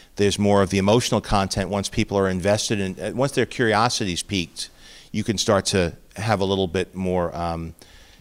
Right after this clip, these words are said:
patience with the storytelling, even in t-, the form of trailers or clips that are released. It's the nature of our, our moment right now. There's so much content out there, uh,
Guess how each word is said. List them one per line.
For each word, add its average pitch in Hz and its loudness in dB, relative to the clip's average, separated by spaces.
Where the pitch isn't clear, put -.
patience 131 2
with 113 0
the - -4
storytelling, 120 2
even 101 0
in 92 -2
t-, - -10
the 92 -4
form 101 0
of 87 -4
trailers 98 2
or 85 -4
clips - 0
that 98 0
are 90 0
released. 85 -2
It's - -2
the 120 0
nature 120 2
of 92 2
our, 95 4
our 98 2
moment 98 2
right 92 -2
now. 87 -2
There's 85 -2
so 107 2
much 107 -2
content 113 -2
out 78 -4
there, 78 -8
uh, 87 2